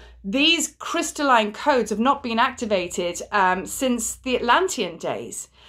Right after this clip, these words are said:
um, back in Atlantis. And this is what this portal has opened up, and is, is that's what's, that's what's happened.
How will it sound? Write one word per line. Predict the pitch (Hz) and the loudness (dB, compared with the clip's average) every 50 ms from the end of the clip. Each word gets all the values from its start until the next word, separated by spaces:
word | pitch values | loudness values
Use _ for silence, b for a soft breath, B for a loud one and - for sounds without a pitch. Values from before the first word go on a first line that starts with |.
| B B B B B | B B B B B
um, | 220 220 220 214 220 214 | 6 6 6 6 6 4
back | 240 240 233 - | 2 2 2 0
in | 247 233 | -2 -2
Atlantis. | 233 - - 233 254 311 359 370 359 - 196 - - 190 - - - - - | -2 -2 -2 0 0 0 0 -2 -4 -6 -8 -8 -8 -8 -12 -12 -14 -6 -2
And | 240 233 226 220 220 220 214 | 2 2 4 4 4 2 2
this | 247 233 | 0 0
is | 262 254 | -2 -2
what | 226 247 226 233 | -2 -2 -2 0
this | 226 214 | -2 -4
portal | - - - 302 285 285 285 233 | -4 -2 0 0 0 0 0 0
has | 214 214 - - | 0 0 0 0
opened | 247 240 240 240 233 220 220 - - | 0 0 0 2 0 0 0 0 2
up, | 254 226 160 - - - - - | 4 4 4 2 0 -6 -8 -4
and | 240 214 214 | -2 0 2
is, | 214 208 208 - - - _ | 2 0 0 -4 -10 -12 _
is | - 220 208 196 190 - | -2 -2 0 -2 -2 -2
that's | - 214 208 214 - - | 0 0 0 -2 -4 -6
what's, | 214 214 202 - - - - - - - | -2 -2 -2 -2 -4 -10 -14 -14 -16 -16
that's | - 202 208 202 208 208 - - - | -4 0 2 2 2 2 -4 -10 -8
what's | 220 190 - - | -6 -6 -6 -8
happened. | - - - 403 - - 277 175 - 220 240 - | -10 -14 -16 -10 -6 -4 -4 -4 -4 -6 -12 -14